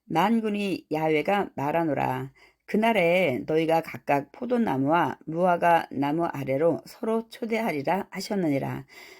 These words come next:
아, 메시아가 도래할 때 이제는 이스라엘 백성들이 그 영적으로 큰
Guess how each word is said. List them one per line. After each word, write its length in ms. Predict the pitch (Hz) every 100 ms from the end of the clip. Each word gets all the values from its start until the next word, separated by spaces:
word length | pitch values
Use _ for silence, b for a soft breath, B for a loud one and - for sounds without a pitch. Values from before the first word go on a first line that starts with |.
| _
아, 260 | 143 147 143
메시아가 640 | 170 202 208 165 165 151
도래할 500 | 170 165 156 220 214
때 420 | 139 131 160 131 B B B -
이제는 420 | 165 165 165 147
이스라엘 380 | - 180 214 190
백성들이 800 | 139 139 143 131 131 196 147 -
그 320 | - 143 131 -
영적으로 540 | 170 220 196 160 139
큰 340 | - - -